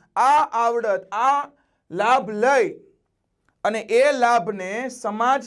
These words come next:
થકી સેવારૂપી આપી અને એના બદલામાં એ શું મેળવશે?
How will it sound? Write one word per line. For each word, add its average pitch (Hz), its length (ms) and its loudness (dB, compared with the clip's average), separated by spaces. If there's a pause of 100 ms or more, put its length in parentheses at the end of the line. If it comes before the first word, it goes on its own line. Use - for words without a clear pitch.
(140)
થકી 220 380 -6
સેવારૂપી 247 720 -2
આપી 190 420 -2
અને 196 240 -4
એના 185 300 -6
બદલામાં 180 520 -6
એ 175 80 -8
શું 214 220 -10
મેળવશે? 165 520 -4